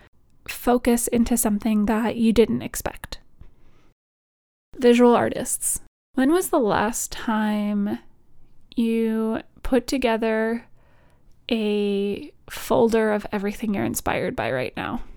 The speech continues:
And I think there's so much to really honing in on what the things we're inspired by are doing and how they're influencing us. And when we pinpoint what those things are that we're inspired by,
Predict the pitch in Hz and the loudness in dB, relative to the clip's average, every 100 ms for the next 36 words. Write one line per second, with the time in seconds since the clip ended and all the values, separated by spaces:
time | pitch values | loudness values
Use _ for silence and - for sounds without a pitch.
0 | - - 214 214 208 226 - 220 226 226 | -20 -8 -6 -4 -2 -4 -2 -4 -4 -6
1 | - - - 240 233 226 - - - - | -6 -4 2 4 4 2 -2 -6 -10 -8
2 | - 233 226 214 208 240 233 226 233 - | -4 -2 0 0 2 2 2 2 0 -6
3 | - - - - 285 269 247 214 214 262 | -16 -20 -16 0 4 6 6 2 2 2
4 | 262 - 220 214 214 - 233 - 233 214 | 2 0 0 2 0 0 -2 -2 -2 0
5 | 220 240 214 - 208 - 214 202 208 196 | -2 0 0 0 -2 -2 -2 0 0 0
6 | 214 202 196 202 208 - - - - - | 0 0 0 0 -4 -6 -14 -20 -20 -20
7 | - - - - _ - 226 226 185 - | -20 -20 -20 -20 _ 0 2 4 2 0
8 | 220 226 254 233 233 226 214 - 196 - | 2 4 4 4 2 2 2 0 0 2
9 | 233 233 262 269 320 - - - - 247 | 2 2 2 2 2 0 -4 -6 0 4
10 | 240 233 226 226 226 - - 349 403 - | 6 6 4 2 2 2 2 4 0 4
11 | 262 233 - 202 208 208 220 214 208 - | 4 4 0 0 0 0 -2 -4 -4 0
12 | 254 262 - 214 170 190 - 294 294 214 | 2 4 2 -2 -2 -4 0 4 4 4
13 | 196 185 196 208 | 0 -2 -2 -4